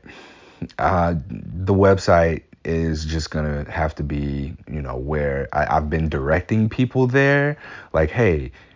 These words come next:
touch base with me through the website." If people have questions about herpes and disclosure, my social media is a place where lines can be blurred very easily. Uh, I don't have a business page.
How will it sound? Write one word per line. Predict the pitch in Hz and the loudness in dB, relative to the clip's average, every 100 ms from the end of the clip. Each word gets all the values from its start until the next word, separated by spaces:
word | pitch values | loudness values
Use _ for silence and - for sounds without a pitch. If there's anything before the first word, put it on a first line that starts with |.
| _ _ _ _ _ _ | _ _ _ _ _ _
touch | - 82 - | -2 -2 0
base | 76 80 - | 0 0 -2
with | |
me | 92 90 | -4 -2
through | 98 | -2
the | 98 | -2
website." | 98 95 90 - 60 - - - - - | 0 -2 -2 -4 -8 -8 -14 -20 -20 -8
If | 76 76 | -6 0
people | 85 85 | 0 2
have | 82 76 | 0 0
questions | - 82 76 71 | 0 -2 -2 -6
about | 65 60 | -6 -2
herpes | 90 90 87 80 | 0 0 0 -4
and | 76 | -4
disclosure, | 67 - 95 95 90 87 - - - | -6 2 4 4 2 -2 -4 -16 -2
my | 123 | 0
social | 131 139 127 113 | 2 2 4 2
media | 98 92 85 85 - | 4 4 2 2 0
is | 76 80 78 76 - - | -2 -2 -2 -4 -6 -4
a | 85 | -4
place | - 82 78 - | 0 0 0 -2
where | 78 73 | -2 0
lines | 80 78 80 - | -2 0 -2 -2
can | 80 | -2
be | 76 73 | -2 -2
blurred | 78 76 71 67 | 0 0 0 -2
very | 73 71 64 | -2 -2 -2
easily. | 76 82 101 123 131 - - - - _ | -2 -2 0 0 0 -6 -20 -20 -20 _
Uh, | 82 80 73 - | 0 2 0 -2
I | 82 | -2
don't | 80 92 92 | 2 2 2
have | 92 80 | 0 0
a | 73 | 0
business | 71 - 92 78 78 71 | -4 0 0 2 -2 -6
page. | - 76 60 58 82 - | -6 -6 -6 -6 -8 -10